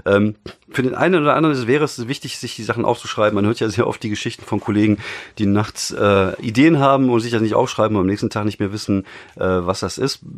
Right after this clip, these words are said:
Ich krieg das einigermaßen hin inzwischen. Ich kann mir die Sachen ganz gut merken. Ähm, oft ist das aber auch so, dass man am nächsten Morgen dann aufwacht und sich denkt, so, what? Nee, das probiere ich vielleicht mal <laughs> lieber nicht auf der Bühne. Das ist vielleicht doch ein bisschen zu weit hergeholt.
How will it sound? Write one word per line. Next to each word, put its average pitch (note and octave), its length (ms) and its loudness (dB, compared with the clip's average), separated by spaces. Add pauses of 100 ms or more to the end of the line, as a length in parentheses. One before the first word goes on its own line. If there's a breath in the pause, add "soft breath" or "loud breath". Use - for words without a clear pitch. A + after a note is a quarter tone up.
(180)
Ich - 360 -10
krieg - 180 -4
das C#3 140 -2
einigermaßen A#2 580 2
hin E3+ 300 2
inzwischen. E3 360 -4
Ich A2 100 -6
kann A#2+ 140 0
mir A#2 60 2
die A2+ 60 -2
Sachen G#2+ 220 -6
ganz G2+ 180 -8
gut - 180 -10
merken. C#3+ 340 -4 (500 loud breath)
Ähm, A#2+ 240 4
oft D#3 200 0
ist D3+ 120 -2
das D#3+ 100 4
aber B2+ 120 4
auch A2 120 2
so, B2+ 80 4
dass A#2+ 140 4
man A#2+ 100 6
am G#2 80 4
nächsten A2 220 0
Morgen G2+ 160 4
dann D#2+ 80 0
aufwacht G2 320 0
und F#2 80 -2
sich F2+ 180 -10
denkt, E2 200 -2
so, D2+ 520 -6
what? F4 920 -2
Nee, A#2 160 -2
das C#3+ 160 -2
probiere A#2+ 320 -2
ich G#2+ 100 -4
vielleicht F#2 340 -8
mal B2 80 4
<laughs> - 20 6
lieber A2 220 2
nicht G2 240 2
auf F#2 120 2
der E2+ 140 2
Bühne. E2 300 0
Das D#2+ 200 -2
ist - 200 -14
vielleicht F3 360 -4
doch D3+ 120 2
ein B2+ 80 0
bisschen C3+ 200 -4
zu A#2 100 -6
weit F#2+ 140 -2
hergeholt. G#2+ 540 0